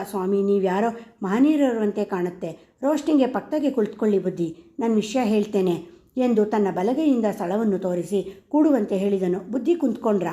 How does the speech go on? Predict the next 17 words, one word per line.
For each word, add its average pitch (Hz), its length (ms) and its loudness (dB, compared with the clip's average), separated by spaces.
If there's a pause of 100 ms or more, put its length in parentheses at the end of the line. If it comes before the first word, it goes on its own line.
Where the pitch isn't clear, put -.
(500)
ನಾರಾಯಣ 277 360 2
ಭಟ್ಟ, 190 160 -4
"ಕೂತ್ಕೊಂಡೆ, 240 560 0
ನಿನ್ನ 208 200 2
ಚರಿತ್ರೆಯನ್ನು 233 560 0
ಹೇಳು." 185 380 0 (340)
ಮುದುಕ, 220 280 -2 (600)
"ಬುದ್ಧಿ, 254 280 4
ನಾನೇನು 262 420 2
ಹೇಳಲಿ? 220 680 0
ನಾನು 247 200 0
ಹುಟ್ಟು 277 220 -2
ಕುರುಡ 262 220 0 (120)
ಬುದ್ಧಿ, 190 220 0
ಎರಡು 254 360 0
ಕಣ್ಣು 311 260 2
ಕಾಣೋಕ್ಕಿಲ್ಲ. 226 540 -2